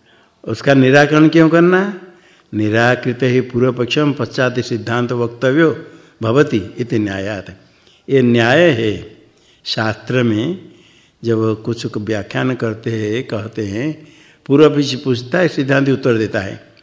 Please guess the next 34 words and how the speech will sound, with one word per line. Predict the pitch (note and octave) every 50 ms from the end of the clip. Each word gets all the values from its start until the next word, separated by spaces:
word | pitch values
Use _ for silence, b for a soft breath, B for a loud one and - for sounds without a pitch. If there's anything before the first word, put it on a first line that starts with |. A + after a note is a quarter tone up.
| b b b b b b b b b b b _ -
पूर्व | A#2+ B2+ C#3 D#3+ D#3+
पक्ष, | D#3 D#3+ D3 - E3
पूर्व | D#3 C#3 B2+ A2+ - - B2 B2 C#3 C#3
पक्ष | C#3 C#3+ C#3 C3+ - D#3
जितने | C#3+ A#2+ A#2 A#2 - D3 D3 C#3+
संशय | C3+ - C3 A#2+ A#2+ A#2 A#2 - D3
हो | C#3+ C3 A#2+ B2+ C3+
सकता | C3 - B2+ A2+ - - - B2 A2+
है, | G#2 A2+ D3 E3 D#3 B2 G#2+ G#2+ B B B B B B B B B B
सारे | - - A#2+ A2 A2+ A#2+ C3 D3 C#3
संशय | C#3 - B2 A#2+ A#2 A2+ - B2+ B2+ A#2+
को | B2 E3
पूर्व | C#3+ - - B2+ B2+ B2+ C#3 C3+
पक्ष | C#3 C3+ B2+ A#2+ - C#3
के | C3 C#3
द्वारा | C3 A#2+ C3+ C#3 D3 D3
पूछ | C#3+ - E3 E3+ D#3+ -
करके | - D3 B2 A2 G2 G2+ F#2+ F2+ - - - _ b b b b b b b -
फिर | D3+ C#3+
उसका | C#3 C#3+ - C#3+
उत्तर | C3 A2+ A2+ - C3+ A#2+ A2+
देते | G#2 A2 G2+ - G#2
हैं। | F#2 E2+ - - b b b b b b b b _ -
बहुत | A#2 B2+ B2+ -
समय | D3 C3+ C#3 C#3 C3+
पूछते | C3+ C#3 C3+ C3 B2 C3+ - - D3+
हैं, | E3 A#2+ -
"पूर्व | - B2+ C3 D3+ D#3
पक्ष | - D#3+ D#3 D#3
में | G3 F3
वहाँ | E3+ E3
कौन | E3 C#3 B2+ C3 D#3 E3 D3
बैठा | C3 A#2+ A2 A2+ G2+
है, | F2+ G#2 G2+ - -